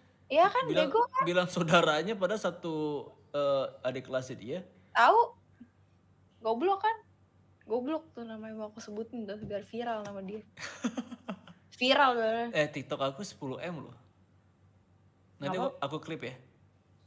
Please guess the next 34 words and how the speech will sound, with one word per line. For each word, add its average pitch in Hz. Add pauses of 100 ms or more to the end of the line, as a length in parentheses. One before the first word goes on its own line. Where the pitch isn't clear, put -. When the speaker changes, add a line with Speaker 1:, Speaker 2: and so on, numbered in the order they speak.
(760)
Speaker 1:
Jangan, 262
Kak. 233 (340)
Speaker 2:
Aku 135
klip 151
ya 135
tadi 123
ya. 135 (680)
Speaker 1:
Apaan, 254
yang 247
mana? 247 (240)
Speaker 2:
Yang 135
tadi 135
kamu 131
bilang, 131 (240)
eh, 123 (600)
goblok 131
dia 113
ya. 131 (380)
Itu 143
kemungkinan 160
bakal 131
gede 135
sih. 127
Karena 151 (720)
minimalnya 147
views 156
aku 143
tuh 190
dua 143
juta 127 (160)
kalau 127
sekali 120
upload. 120 (960)
Speaker 1:
Janganlah. 359